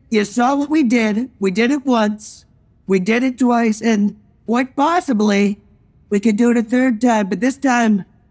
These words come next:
you know, I like the statement, "Make America great again." But you know what? We might have to do it again. So we might make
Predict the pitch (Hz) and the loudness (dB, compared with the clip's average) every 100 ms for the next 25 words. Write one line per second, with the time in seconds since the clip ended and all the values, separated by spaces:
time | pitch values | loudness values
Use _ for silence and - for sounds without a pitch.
0 | - 220 226 254 240 240 240 240 - 247 | -2 0 2 0 0 -2 -2 -2 0 0
1 | 226 226 - _ _ _ _ _ _ 190 | 2 -2 -4 _ _ _ _ _ _ -2
2 | 226 269 - - 277 262 262 262 262 247 | 0 -2 -4 -4 0 2 2 0 0 0
3 | 226 254 269 247 226 208 185 180 - _ | 0 0 0 0 2 0 0 -6 -12 _
4 | _ - 202 220 214 240 269 277 - 220 | _ -4 -2 0 2 2 2 0 0 2
5 | 233 247 247 226 247 254 254 233 214 302 | 2 2 0 0 0 2 4 2 2 2
6 | 285 262 247 - 220 220 240 254 - 196 | 2 2 0 -2 0 2 0 0 -2 0
7 | 247 294 | 0 -2